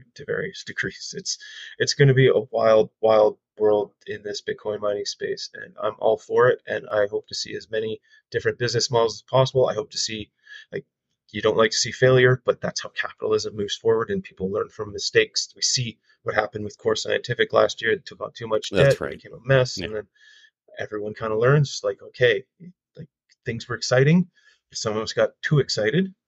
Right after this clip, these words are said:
Speaker 1: We got pumped the brakes a little bit. And then you look at a company like CleanSpark, and they were just like, "We're just gonna build slowly. We're gonna focus on infrastructure. We're gonna focus on community engagement. And then when we get the opportunities,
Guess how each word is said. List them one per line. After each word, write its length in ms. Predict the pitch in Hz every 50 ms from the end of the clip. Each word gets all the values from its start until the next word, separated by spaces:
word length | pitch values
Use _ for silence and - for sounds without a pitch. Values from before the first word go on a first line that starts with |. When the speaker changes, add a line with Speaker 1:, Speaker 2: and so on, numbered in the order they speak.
| _ -
Speaker 1:
We 120 | - -
got 220 | - 92 - _
pumped 160 | - 98 95 -
the 80 | -
brakes 260 | - 156 151 - -
a 60 | - -
little 180 | - - -
bit. 220 | - - 117 - _ _ - - _ _ _ _ _ _ _ _ _ _ _ _ _ _ _ _ _ -
And 100 | 101 104
then 120 | 107 104
you 120 | 104 107 104
look 160 | 104 101 -
at 120 | 107 104
a 40 | 101
company 280 | - - 101 - 107 104
like 160 | 104 101 95
CleanSpark, 480 | - - 151 175 - - - 101 98 - -
and 100 | 101 107
they 80 | 101
were 80 | - -
just 160 | - - -
like, 240 | - - - _ _ _ _ _ _ _ _ _ _ - _ _ _ _ _ _ _ _ _ _
"We're 120 | - 117 113
just 200 | 107 - - -
gonna 240 | 104 101 98 95 95 _ _ _ _ _ _ _ _ _ _ _ _ _ -
build 260 | 135 135 139 143 127
slowly. 580 | - - - - 143 139 135 135 135 135 135 131
We're 120 | 120 110
gonna 160 | 107 107 104
focus 320 | - - - 101 - - -
on 100 | 101 107
infrastructure. 640 | 123 135 - - 131 - - 123 120 - - 117 107
We're 120 | 107 107
gonna 100 | 101 101
focus 320 | - - 101 - - -
on 140 | - 104 -
community 480 | - - 117 110 110 110 107 110 110 107
engagement. 720 | 107 - - 127 123 127 127 - 120 113 113 113 - -
And 120 | 107 107
then 220 | 107 107 107 104 101
when 160 | 104 101 104
we 80 | 104
get 180 | 98 110 107 -
the 120 | 110 107
opportunities, 800 | 104 104 - - - - 107 104 101 101 101 104 104 - - -